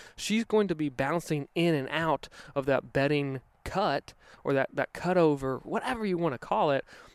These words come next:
or skirting the edges, or, or going in and making loops out as that buck's pursuing her. So she's going to be holding tight to that cover. So you have to have, like, this,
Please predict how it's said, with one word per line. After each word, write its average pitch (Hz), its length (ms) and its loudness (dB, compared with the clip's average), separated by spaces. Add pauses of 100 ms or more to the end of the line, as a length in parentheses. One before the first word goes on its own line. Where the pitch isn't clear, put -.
or - 60 -12
skirting 196 500 2
the 160 220 2
edges, 156 420 2
or, 131 180 0
or 135 120 0
going 147 320 2
in 175 260 4
and 131 240 -2
making 151 340 2
loops 170 300 2
out 165 300 0 (560)
as 170 160 0
that 165 160 6
buck's 147 240 2
pursuing 143 460 0
her. 123 100 -6
So 151 240 0 (180)
she's - 300 -4
going 247 160 4
to 240 60 0
be 202 120 -4
holding 185 480 -2
tight 170 540 -2 (400)
to 214 180 0
that 165 220 -2
cover. - 400 -6 (560)
So 175 300 4 (280)
you 156 80 0
have - 320 -4
to 170 80 -2
have, 175 340 -2
like, 151 240 -2
this, - 360 0